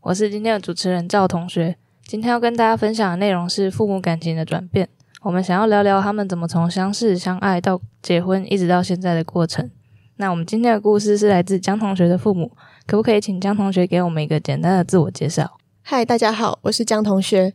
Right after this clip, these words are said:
Speaker 2: 因为非常好奇自己父母感情的状态，还有他们的关系转变，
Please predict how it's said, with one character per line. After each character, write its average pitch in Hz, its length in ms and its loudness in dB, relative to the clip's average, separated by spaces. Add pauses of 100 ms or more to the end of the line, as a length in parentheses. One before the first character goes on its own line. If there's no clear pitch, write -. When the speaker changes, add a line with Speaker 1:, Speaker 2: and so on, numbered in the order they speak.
(140)
Speaker 2:
因 240 120 2
为 254 100 4
非 247 120 2
常 233 160 0
好 220 240 0
奇 185 200 0
自 - 120 -8
己 170 160 2
父 208 160 0
母 175 140 0
感 - 180 -4
情 170 240 -8 (120)
的 - 120 0
状 208 280 0
态， - 160 -2
还 214 120 -4
有 196 60 2
他 208 100 -2
们 185 140 0
的 160 160 0
关 196 200 0
系 208 140 -2
转 - 220 -2
变， 220 180 0